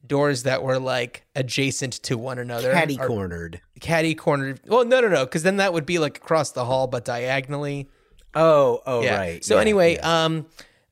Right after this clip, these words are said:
Speaker 1: did you have a poster with Ray Liotta on it, like, his face really big, poster or Premiere cutout, to your, to your recollection?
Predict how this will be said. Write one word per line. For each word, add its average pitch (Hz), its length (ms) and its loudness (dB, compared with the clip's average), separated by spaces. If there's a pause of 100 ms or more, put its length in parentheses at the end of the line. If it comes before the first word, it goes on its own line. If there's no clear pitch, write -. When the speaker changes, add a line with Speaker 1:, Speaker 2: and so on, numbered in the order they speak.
(380)
Speaker 1:
did 202 160 -2
you 294 260 0
have 208 380 0
a 180 100 4
poster 175 720 2
with 165 520 -4 (320)
Ray 160 300 0
Liotta 165 760 4
on 165 260 2
it, 175 300 0
like, 143 220 0
his 143 260 -2
face 156 440 -4
really 143 280 0
big, 147 580 -2 (320)
poster 185 340 2
or 156 240 4
Premiere 143 720 -2 (280)
cutout, 139 560 0 (480)
to 202 160 0
your, 180 600 2
to 202 140 -2
your 185 460 -2
recollection? 151 920 -4